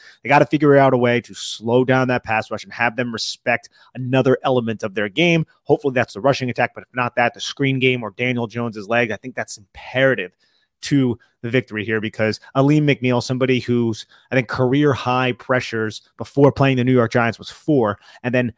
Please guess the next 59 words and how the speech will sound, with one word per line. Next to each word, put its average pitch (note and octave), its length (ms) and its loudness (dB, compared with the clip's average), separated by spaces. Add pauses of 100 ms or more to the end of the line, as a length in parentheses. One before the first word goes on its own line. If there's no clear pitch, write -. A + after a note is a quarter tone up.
in B2 140 -4
this C#3+ 180 6
season, B2+ 380 0 (280)
other D3+ 200 8
than C3 160 4
that B2 240 -2
game C3 200 -2
where A#2+ 120 0
he B2+ 80 2
had A#2+ 120 0
four C3+ 320 2
pressures, A#2+ 540 -2 (340)
the A#2 60 -10
highest C#3 400 0
pressures A#2 260 -8
he A2+ 120 -10
had A2+ 240 -4
was G#2 120 -12
one. G2+ 300 -10 (240)
Dude C#3+ 160 -4
had A#2 180 -8
ten D3+ 220 -2
pressures B2+ 420 -4
against A2 220 -8
the A#2 80 -6
New A2+ 100 -4
York G#2 260 -6
Giants. G#2 380 -2
And G#2+ 80 -10
now A#2 120 0
you're B2 160 0
going A#2+ 240 0
up A#2 140 -2
against A#2 440 -4 (320)
this C3 260 0
defensive D3+ 460 -2
front. D3 400 -2
The A#2+ 120 -6
Giants C#3 360 0
are B2 60 -8
gonna A2+ 160 -4
really C3 520 -2
need B2 260 -6
to - 60 -20
figure A2+ 220 -2
out G#2+ 80 2
a G#2+ 60 0
way G#2 100 -2
to G#2 60 -4
slow B2+ 920 6
down F#2+ 220 -4
that F#2+ 160 -14
pass F2 300 -14
rush. G#2 140 -8
But B2 120 -10
Chris, D3+ 180 0
do E3+ 100 -4
you F#3 40 8
have F3 100 6